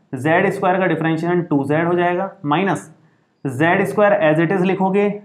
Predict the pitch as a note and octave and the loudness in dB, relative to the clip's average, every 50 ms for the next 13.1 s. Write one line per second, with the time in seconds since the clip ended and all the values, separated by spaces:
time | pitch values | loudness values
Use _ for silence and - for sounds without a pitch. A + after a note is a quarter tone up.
0 | - - C#3 A#2+ D3 D#3+ E3 F3 F#3 F3+ F#3 F#3+ G3 F#3+ - - F#3+ F#3+ G3 G3+ | -14 -14 -8 -2 0 2 2 2 2 2 0 0 -2 -4 -4 -2 -2 2 2 2
1 | G3+ F#3 F3 F3+ F3+ F3 E3+ - F3 G3+ G#3 F#3+ D3+ C#3+ C#3 C3+ C3 C3 B2+ B2+ | 2 2 0 0 -2 -2 -4 -4 -6 -6 -4 -2 -2 -2 -2 -4 -8 -8 -10 -12
2 | B2+ C3 C#3+ - - _ _ _ _ _ _ _ _ _ _ _ _ _ _ - | -12 -14 -18 -20 -20 _ _ _ _ _ _ _ _ _ _ _ _ _ _ -16
3 | - C3+ D3 G#3+ A3+ F#3 E3 D3+ C#3 B2 B2 A#2+ B2 A#2+ A#2+ C3 C3 C#3+ D#3 D3+ | -12 -6 -2 0 0 2 2 0 0 -2 -2 -2 -2 -2 -2 -4 -4 -4 -6 -8
4 | - - - - _ _ _ _ _ _ _ _ _ _ _ _ _ _ _ _ | -10 -14 -18 -20 _ _ _ _ _ _ _ _ _ _ _ _ _ _ _ _
5 | _ _ _ _ _ _ _ _ _ _ _ _ _ _ - - G#3+ G#3+ - G#3 | _ _ _ _ _ _ _ _ _ _ _ _ _ _ -2 -2 -2 2 6 6
6 | A3 A#3 A3+ A3+ A3+ G#3+ G#3 A3+ A3 A#3 A3+ A#3 A#3 A3+ A3+ A#3 A3+ C4 C4 A#3+ | 6 6 6 4 4 4 4 4 4 6 6 6 6 6 4 4 4 4 6 6
7 | A#3 A3 A3+ A#3+ B3 B3 A#3+ A#3+ A#3+ G3+ F#3 F3+ G3 G3+ - A#3+ G#3+ G3 F#3 F#3+ | 6 4 4 2 4 4 6 6 8 8 8 6 6 4 2 2 2 2 2 2
8 | F#3+ F#3 D#3 D3 E3 G#3 F#3+ - - _ - - F#3 F3+ F3+ F3+ F3 E3+ D#3+ E3 | 4 2 2 2 2 -2 -2 -6 -14 _ -2 2 2 2 4 4 2 2 2 2
9 | E3 - D#3+ D#3+ D#3 D#3 C3+ B2+ B2 D3+ C#3+ C#3+ - D3 D3 D3 - - _ - | 0 0 0 -2 0 0 -2 -2 0 0 0 0 0 -4 -6 -8 -10 -12 _ 0
10 | D#3 D3 D3+ C#3+ D#3 D#3 C#3+ D3+ D#3+ E3 D3+ D3 D3 - - - F3 D#3 G#3 A3 | 2 4 4 4 2 2 2 0 0 -2 -2 -4 -4 -6 -6 -4 2 2 4 4
11 | A3 A3 E3 D3 D#3+ D#3 D3+ D3+ - F#3+ - - - - _ _ _ - - _ | 4 4 4 2 0 0 0 0 0 0 -2 -4 -10 -16 _ _ _ -20 -20 _
12 | _ - D3+ D3+ D3+ F3 G#3 B3 C4+ B3+ A#3+ A#3 A#3+ A#3+ B3 A#3+ B3 - - A#3+ | _ -2 0 2 4 4 4 4 4 4 4 4 4 4 2 2 0 -2 0 2
13 | A#3 | 2